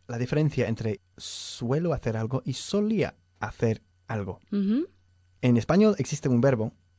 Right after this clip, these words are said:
Speaker 1: soler, como acabo de decir.
Speaker 2: <laughs>
Speaker 1: En inglés también, que es used, pero solo se emplea, como tú sabes, en el pasado.
Speaker 2: Ujú.
Speaker 1: Cuando decimos, "Antes yo hacía eso", o "solía hacer eso".
Speaker 2: Ujú.
Speaker 1: ¿Ok? Cuando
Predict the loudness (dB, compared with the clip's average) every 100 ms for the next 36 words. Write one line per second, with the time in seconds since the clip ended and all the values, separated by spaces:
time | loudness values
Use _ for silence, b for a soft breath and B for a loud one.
0 | _ -6 -2 0 -2 -4 -4 -2 0 2
1 | 4 4 4 2 -2 -2 -4 -8 -8 -2
2 | 2 4 6 6 6 8 8 8 6 4
3 | 2 4 6 6 6 0 2 4 4 2
4 | 2 4 6 6 4 4 2 2 0 -2
5 | -2 -2 -2 -4 -14 _ _ -4 -4 -2
6 | -6 -2 0 0 -4 _ -4 -4 -4 -6
7 | -4 -2 -2 -4 0 4 4 4 4 2
8 | 2 2 2 2 -2 -4 0 4 4 2
9 | 0 -2 -2 -6 -12 _ -10 -6 -4 -2
10 | -4 _ _ _ 0 2 4 2 -2